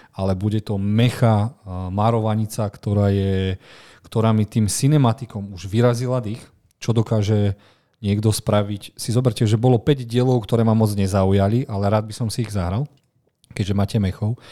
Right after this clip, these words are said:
A zrazu dostanete šesku, ktorá z C-čkovej hry zrazu spravíš triple A. Čiže o-, opakujeme to pri týchto triple A hry sú, keď máte tri Ačka, čiže máte obrovský rozpočet scenaristov, hercov a, a top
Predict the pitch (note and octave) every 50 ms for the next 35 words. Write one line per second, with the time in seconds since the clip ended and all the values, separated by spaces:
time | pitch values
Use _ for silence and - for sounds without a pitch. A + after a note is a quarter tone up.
0 | - - - - - G2+ F2+ G2 G#2 A#2 A#2+ C#3 C3 C3 A#2+ - D3 B2+ A#2 -
1 | A#2+ G2 - - A2 G#2 - - B2 - - - A#2 A2 A2 G#2+ G#2+ G#2+ G#2 G2+
2 | - A2 - - - - D3+ D3+ - - - C#3+ C#3 B2 A2 A#2 A#2+ A2+ A2 A2
3 | G#2+ G#2+ G#2+ G#2 - - G#2+ G2 F#2+ F#2+ - - - A2+ G#2+ G2 - A2 G#2+ -
4 | G2 F#2+ F#2 F#2 F2 F2+ - - A2+ F2+ G#2 G#2+ A#2+ - - E2+ - _ C3+ C3+
5 | - D3+ C3+ E3+ D3+ - D3 C3 B2 A#2 A2+ - G#2+ - A2+ - - G#2+ - A#2+
6 | G#2 - A#2+ B2+ - C3 A#2+ - A#2+ A2+ G#2+ G#2 F#2 G#2 G#2 A2 G#2+ - - A#2+
7 | G#2+ G#2 G2 F#2 - - G#2+ G#2+ G#2 G2+ - A#2 G2+ - A2+ B2 - - G#2+ G2+
8 | G2 - - - A#2+ B2+ C3+ - - - _ _ A2 G#2 - A2 G2+ A#2 G#2+ G#2+
9 | G#2 G2+ - - A#2 G#2 G2+ G2 - - - - - - B2+ B2+ C#3 C#3 C3 A#2
10 | - - C3 A2+ A2+ G#2+ - - - A#2+ - - - A2+ A2 G#2 G2+ - - -
11 | - - A#2+ A#2 A#2 A2 G#2+ A2 G2+ - - - A2 G2+ G2+ F#2 F#2 G2 G2 G2+
12 | G2+ - - - G#2 G2 G2+ G2+ G2+ F#2+ F#2+ F#2+ F#2+ F#2+ F#2+ G2 F#2+ F#2+ G2 G#2
13 | G2+ G2+ F#2+ F#2+ F#2 - _ - A#2 G#2 - -